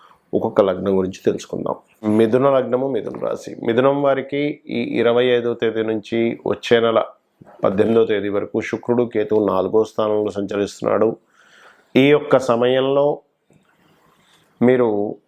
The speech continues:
పొరపాటును కూడా వాహనాలు, గృహాలు, స్థలాలు, విద్యా సంబంధించినటువంటి విషయాలు నిర్ణయం తీసుకునేటప్పుడు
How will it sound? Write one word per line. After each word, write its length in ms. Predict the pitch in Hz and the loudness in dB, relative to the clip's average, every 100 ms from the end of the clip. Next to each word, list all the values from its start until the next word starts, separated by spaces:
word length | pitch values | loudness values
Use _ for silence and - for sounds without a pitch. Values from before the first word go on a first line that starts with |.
| - - | -12 2
పొరపాటును 560 | 123 123 143 139 143 127 | 2 4 2 2 -4 -4
కూడా 380 | 127 135 151 - _ _ - | -2 -2 -4 -8 _ _ -6
వాహనాలు, 1000 | 107 110 120 120 135 143 139 143 160 - _ _ _ | 2 4 4 0 -4 -6 -4 -2 -4 -10 _ _ _
గృహాలు, 880 | 104 101 107 110 113 127 127 135 151 - _ _ | -14 -4 2 2 4 2 2 -2 -8 -12 _ _
స్థలాలు, 960 | - - _ - 107 110 117 120 123 - _ _ _ _ _ _ - - - _ - | -20 -20 _ 2 4 6 4 2 -2 -8 _ _ _ _ _ _ -20 -20 -20 _ -2
విద్యా 460 | 117 110 135 135 139 | 0 2 4 4 2
సంబంధించినటువంటి 960 | 135 123 123 123 120 113 110 110 123 | 0 -4 -4 -2 -6 -6 -8 -4 -4
విషయాలు 680 | 123 107 - 113 110 104 107 - _ _ _ _ - - - | -2 -2 2 4 4 0 -4 -10 _ _ _ _ -20 -20 0
నిర్ణయం 480 | 113 113 120 127 123 | 2 4 4 2 0
తీసుకునేటప్పుడు 720 | 113 104 107 104 104 104 147 | -4 -8 -6 -6 -6 -6 -4